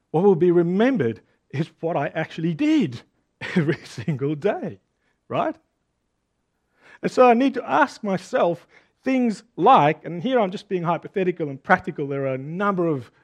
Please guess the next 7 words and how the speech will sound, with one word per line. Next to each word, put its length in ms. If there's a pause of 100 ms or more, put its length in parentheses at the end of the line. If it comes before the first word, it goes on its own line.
variations 560
of 80
this. 240 (1300)
Can 320
I 280
work 400
less 680